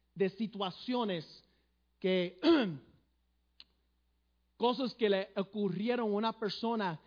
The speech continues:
que no tuvieron, no abrieron las puertas para que esa cosa le ocurriera. Sí, sí me explico, ¿verdad? Eh, dos personas así que podemos hablar rápido, seguro, eh, el más de todo, Jesús y el otro José.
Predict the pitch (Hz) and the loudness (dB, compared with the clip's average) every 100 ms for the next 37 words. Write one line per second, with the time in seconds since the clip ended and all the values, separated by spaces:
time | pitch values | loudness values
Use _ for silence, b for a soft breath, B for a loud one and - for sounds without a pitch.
0 | b b 185 185 196 208 220 196 220 208 | b b 0 2 -2 -4 -6 -4 -2 -4
1 | 180 190 202 202 196 - 208 208 208 190 | -6 -6 -4 -2 -2 -2 -2 -2 -4 -4
2 | 175 170 185 180 185 196 185 190 180 180 | -4 -4 -6 -6 -6 -6 -4 -2 -4 -4
3 | 160 185 165 120 - _ _ _ _ 196 | -2 0 -2 -4 -12 _ _ _ _ -20
4 | 160 196 220 175 220 214 202 175 139 143 | -14 -8 -6 -2 -2 0 0 0 0 -2
5 | 196 208 b b b 190 202 202 165 226 | -2 -4 b b b -10 -8 -4 2 2
6 | 262 247 - 247 240 226 - 185 175 247 | 2 -4 -2 -2 -2 -4 -4 -4 -4 -4
7 | 247 220 202 185 185 202 226 214 202 214 | -4 -4 -6 -4 -2 -2 -2 -4 -6 -4
8 | 202 233 226 202 185 185 214 214 196 196 | -2 -2 -2 -4 -2 -2 0 0 -2 -8
9 | 170 202 160 165 185 202 220 233 226 185 | -10 -8 -8 -6 -6 -2 -2 -2 -2 0
10 | 180 - 294 359 - - _ _ _ _ | -2 0 0 0 -4 -18 _ _ _ _
11 | _ 202 220 226 220 180 - 131 | _ -2 0 0 -4 -6 -6 -10